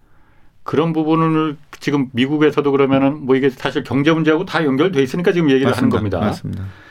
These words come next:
Speaker 1: 그런 부분까지 다 미국이 모르진 않았을 거 아니에요.
Speaker 2: 네.
Speaker 1: 그런데도 불구하고
Speaker 2: 아.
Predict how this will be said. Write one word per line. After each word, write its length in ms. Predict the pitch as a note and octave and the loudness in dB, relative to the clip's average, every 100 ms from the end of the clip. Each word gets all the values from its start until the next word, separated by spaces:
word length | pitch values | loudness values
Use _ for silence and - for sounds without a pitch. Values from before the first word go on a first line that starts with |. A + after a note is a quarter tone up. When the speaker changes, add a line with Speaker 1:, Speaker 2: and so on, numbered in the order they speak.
| - - | -20 -6
Speaker 1:
그런 260 | C#3+ F#3 | 0 0
부분까지 500 | F#3 F#3+ F#3 F3+ F3+ | 0 -4 -2 -2 -2
다 180 | F3 D3 C#3+ | -2 -4 -2
미국이 560 | C3+ C#3+ E3 D#3 A2 A#2+ | -2 -2 0 0 -2 -6
모르진 420 | G2 A#2+ D#3 G3 | 0 0 2 0
않았을 360 | B2 A#2 - | -2 -4 -6
거 100 | - | -4
아니에요. 360 | G2 F2 G#2 F2 | -2 -2 -6 -4
Speaker 2:
네. 100 | G2 | -2
Speaker 1:
그런데도 380 | A2+ F#3 F#3 E3+ | 0 2 0 0
불구하고 760 | C#3 C3+ C#3 B2 B2+ C#3+ B2 G#2+ | -2 2 2 2 4 4 4 2
Speaker 2:
아. 220 | G#2+ | 0